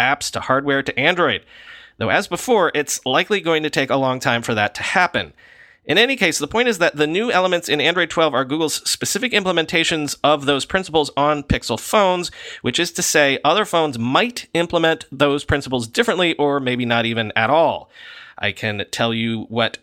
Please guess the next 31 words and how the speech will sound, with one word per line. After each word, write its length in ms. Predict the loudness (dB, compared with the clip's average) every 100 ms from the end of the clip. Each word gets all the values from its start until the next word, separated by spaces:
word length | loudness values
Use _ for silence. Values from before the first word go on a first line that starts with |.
| -4
Google's 300 | -2 -2 -2
version 300 | -2 -2 0
of 240 | 0 0 -2
Android 240 | -2 -2
twelve 260 | 0 0 0
is 120 | -4
going 200 | -2 0
to 60 |
look 220 | 0 0 2
like 240 | 2 0
and 140 | -2
act 240 | 2 2 2
like, 200 | 0 2
but 300 | -2 -2 _
only 280 | 2 2 2
Samsung 520 | 0 0 0 2 0 0
can 100 | 0
tell 120 | 0
you 80 | 0
what 100 | -2
Samsung's 540 | 0 0 2 0 2
version 260 | 0 0 -2
will 100 | 0
do 300 | 0 -2 -2
and, 160 | -2
of 80 | -4
course, 420 | -2 0 0 -2
when 140 | 0 0
it 80 |
will 160 | 0 -2
arrive. 640 | 2 4 4 4 0 -8